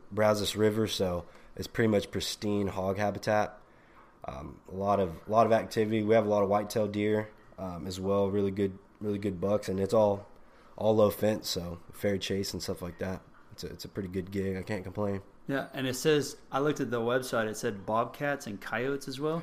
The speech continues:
Speaker 1: Yeah, we have some, we have some predators. Uh, we have a lot of thickets out there, a lot of mesquite brush and stuff like that, so there's a lot of predators, uh, especially coyotes. We've been seeing a lot lately, especially with the calves that have been dropping. Um,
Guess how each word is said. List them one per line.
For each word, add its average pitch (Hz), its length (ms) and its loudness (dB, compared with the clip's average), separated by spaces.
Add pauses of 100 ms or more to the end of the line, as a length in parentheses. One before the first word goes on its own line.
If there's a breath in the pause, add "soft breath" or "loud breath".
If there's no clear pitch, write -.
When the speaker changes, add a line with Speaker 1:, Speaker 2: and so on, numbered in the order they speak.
Speaker 1:
Yeah, 147 220 10
we 120 140 6
have 147 120 10
some, 120 300 4
we 120 80 4
have 135 100 8
some 113 140 0
predators. 117 420 4
Uh, 95 240 2 (160)
we 117 120 4
have 120 100 8
a 113 40 6
lot 117 200 8
of 107 80 4
thickets 120 420 0
out 113 180 2
there, 113 140 6
a 110 40 6
lot 110 180 6
of 104 40 2
mesquite 113 560 -4
brush 107 300 2
and 98 100 -4
stuff 104 220 0
like 98 200 0
that, 104 220 0
so 92 320 2 (460 loud breath)
there's 110 160 4
a 113 60 6
lot 107 220 8
of 95 60 0
predators, 92 600 2
uh, 85 280 -4 (120)
especially - 380 4
coyotes. 104 520 0
We've 98 240 0
been 107 140 4
seeing 101 240 2
a 92 80 2
lot 95 240 2
lately, 101 460 0
especially 104 320 -2
with 92 100 -2
the 98 80 -6
calves 104 320 -2
that 98 140 0
have 95 60 -4
been 98 120 0
dropping. 95 460 -4 (540 loud breath)
Um, 82 360 -8